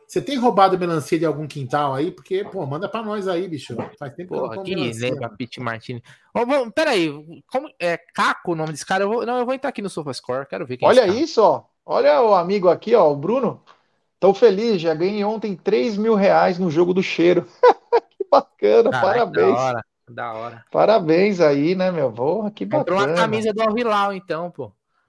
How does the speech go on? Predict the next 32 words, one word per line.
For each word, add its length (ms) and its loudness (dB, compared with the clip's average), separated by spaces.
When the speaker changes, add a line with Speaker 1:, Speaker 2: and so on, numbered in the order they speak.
Speaker 3:
É, 1040 2
é 40 -8
o 100 0
mínimo 420 0
que 120 -2
tem 160 0
que 80 -8
fazer, 460 4
né? 240 -2
É. 760 0
Bom, 300 4
então 340 4
é 100 6
isso, 380 0
né? 120 0
É... 1040 4
o 540 6
Palme-, 340 2
rolou 440 2
essa 220 4
especulação, 760 0
agora 280 0
vai 100 2
começar 360 0
a 20 4
bombar 440 2
de 80 -14
especulação 540 -2
esses 220 -8
dois 260 -2
dias 280 -2
aí, 300 -2